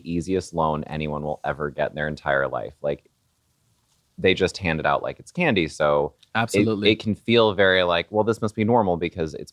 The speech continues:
Speaker 1: wasn't difficult. They didn't really, you know, they're just giving me money." So, but at the end of the day, it can add up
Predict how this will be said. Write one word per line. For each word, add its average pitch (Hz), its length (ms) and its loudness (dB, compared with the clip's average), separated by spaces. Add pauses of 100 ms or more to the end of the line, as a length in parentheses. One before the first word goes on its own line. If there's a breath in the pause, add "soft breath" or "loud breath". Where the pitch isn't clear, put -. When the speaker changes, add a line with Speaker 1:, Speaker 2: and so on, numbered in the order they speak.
Speaker 1:
wasn't 87 280 0
difficult. 87 440 -4
They 82 100 2
didn't 82 160 0
really, 82 340 0 (400)
you 110 60 -4
know, 98 80 2
they're 90 120 6
just 95 240 -4 (260)
giving 92 220 2
me 104 80 4
money." 107 340 2
So, 73 420 0 (260 soft breath)
but 92 100 2
at 90 40 0
the 95 100 0
end 101 80 4
of 95 40 2
the 90 60 0
day, 85 420 4 (180)
it 90 140 -2
can 80 140 -4
add 82 180 2
up 82 180 2